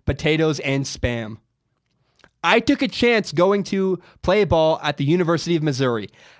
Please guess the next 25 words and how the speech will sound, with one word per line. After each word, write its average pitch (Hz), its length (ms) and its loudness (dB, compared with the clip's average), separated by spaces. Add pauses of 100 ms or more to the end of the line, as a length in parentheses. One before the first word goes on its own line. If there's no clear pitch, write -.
not 185 320 2
knowing 196 420 2
for 160 160 0
sure 196 340 0
if 165 180 -4
I 160 120 0
could 175 200 -2
compete 185 360 -2
in 160 80 -2
the 160 140 2
S 156 180 -2
E 175 60 -2
C 131 380 -4 (360)
and 147 220 0
not 185 260 2
knowing 175 460 2
anyone 190 640 2
in 143 160 -4
a 120 80 -2
five 165 380 0
hundred 160 280 -2
mile 151 300 0
radius 147 480 0
of 139 260 -2
Missouri. 127 500 -4